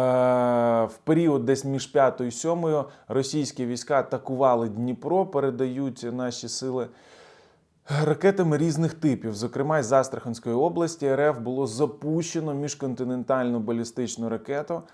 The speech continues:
із Тамбовської області з винищувача Міг тридцять один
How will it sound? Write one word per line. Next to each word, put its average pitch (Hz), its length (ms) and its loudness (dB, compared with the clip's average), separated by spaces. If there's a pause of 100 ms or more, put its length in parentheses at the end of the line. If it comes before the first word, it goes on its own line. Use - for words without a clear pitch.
(340)
із 165 180 -4
Тамбовської 131 600 -2
області 131 460 -4
з 110 120 -8
винищувача 127 840 -4
Міг 127 400 -2
тридцять 117 440 -8
один 117 400 -4